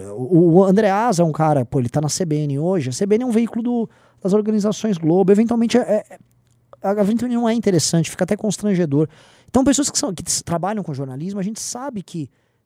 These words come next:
rola um constrangimento, a gente não vai cobrar o cara, nem exigir nada. O M B L, gente, o M B L é um movimento político. Tem uma... um aspecto do que o Nando fala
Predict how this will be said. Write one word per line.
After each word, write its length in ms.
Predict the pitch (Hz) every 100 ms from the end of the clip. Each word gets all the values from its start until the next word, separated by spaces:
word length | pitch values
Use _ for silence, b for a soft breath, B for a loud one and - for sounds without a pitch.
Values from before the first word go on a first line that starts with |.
| -
rola 220 | 156 170
um 60 |
constrangimento, 640 | 170 143 - 131 139 226 233
a 20 |
gente 140 | 226
não 60 | 277
vai 140 | 233
cobrar 460 | 185 160 131 143 151
o 80 | 131
cara, 420 | - 123 139 139
nem 200 | 117 123
exigir 320 | 117 127 123
nada. 340 | 113 101 95 - _ -
O 100 | 294
M 100 | 330
B 100 | 269
L, 200 | 269 302 b b
gente, 260 | - 185 185
o 20 |
M 60 |
B 80 | 190
L 80 | 208
é 40 | 240
um 20 |
movimento 320 | 226 247 240
político. 320 | 240 208 -
Tem 100 | 269
uma... 240 | 359 302 214
um 160 | 175
aspecto 440 | 156 - 185 175 147
do 80 |
que 100 | 131
o 60 | 139
Nando 200 | 123 117
fala 400 | - 175 202 -